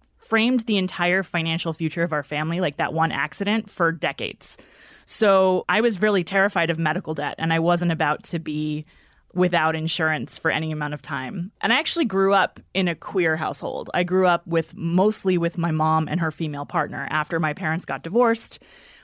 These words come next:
my mom was single for a few years, and then she met a woman and fell in love with her, and then they were together. And, you know, this was in the nineties, and so it wasn't like they could get married and share insurance or anything like that. So,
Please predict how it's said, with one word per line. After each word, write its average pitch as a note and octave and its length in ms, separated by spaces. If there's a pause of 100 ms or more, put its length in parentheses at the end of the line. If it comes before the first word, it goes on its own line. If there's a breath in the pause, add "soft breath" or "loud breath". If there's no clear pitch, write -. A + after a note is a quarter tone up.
my F#3 140
mom F3 300
was E3 100
single B3 300
for A3 160
a G#3 40
few G#3 160
years, F#3 240
and E3+ 80
then E3 120
she - 160
met D#3+ 160
a E3 40
woman A3 300
and F#3 140
fell D#3+ 180
in E3 80
love D#3+ 140
with D#3 140
her, F3+ 360 (140)
and F3+ 120
then F3 120
they F3 120
were E3+ 140
together. D3 560 (160)
And, E3+ 500
you F#3 120
know, E3 240
this G3 240
was E3 260 (380 soft breath)
in F3 160
the F3+ 80
nineties, F#3 500
and F3 240
so E3+ 180
it E3 120
wasn't F3 240
like D#3+ 220
they E3 120
could D#3 380 (440 loud breath)
get D#3 160
married F3+ 440
and E3 200
share D#3+ 280
insurance F3 560
or C#3+ 60
anything D#3 340
like C3+ 180
that. - 240 (120)
So, E3 540